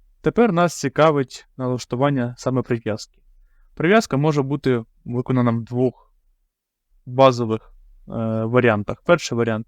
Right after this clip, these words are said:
Переходимо в налаштування контролю доступу. Тут нас ці-, цікавить вкладочка «Конфігурація доступу». Переходимо.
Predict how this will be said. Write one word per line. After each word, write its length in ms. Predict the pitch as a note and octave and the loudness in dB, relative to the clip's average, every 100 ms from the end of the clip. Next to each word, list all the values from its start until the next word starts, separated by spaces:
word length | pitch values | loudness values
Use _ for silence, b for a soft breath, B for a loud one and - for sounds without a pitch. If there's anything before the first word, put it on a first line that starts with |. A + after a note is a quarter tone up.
| _ | _
Переходимо 720 | - C3+ - C3 B2 A#2 A2+ | -6 -4 -2 -2 -2 -2 -4
в 240 | A#2 A#2 A2+ | -4 0 0
налаштування 480 | A#2+ B2 - B2+ A#2+ | 0 -2 -2 -2 -2
контролю 400 | C#3+ - D#3+ F3 | -6 -6 -4 -2
доступу. 500 | G#3+ - F3+ D3+ D3+ _ _ _ _ _ - | -2 -4 -8 -8 -10 _ _ _ _ _ -6
Тут 180 | C3 | -4
нас 260 | A#2+ A2+ - | -2 -4 -4
ці-, 120 | B2 - | -8 -8
цікавить 640 | - B2+ - A#2 G#2+ - _ _ | -8 -4 0 0 0 -6 _ _
вкладочка 640 | - A#2+ A2 - - G#2 - _ _ | -2 -2 -2 -6 -6 -6 -8 _ _
«Конфігурація 720 | - B2 B2+ B2+ B2+ A#2 C#3+ | -12 -6 -2 2 2 2 -2
доступу». 520 | C#3+ F#3 - F3 D3+ - _ _ _ _ _ _ _ _ _ _ _ _ _ | -4 -4 -6 -10 -10 -12 _ _ _ _ _ _ _ _ _ _ _ _ _
Переходимо. 720 | B2+ A#2 - F3 F#3 E3+ D#3+ | -2 -2 0 0 0 -2 -6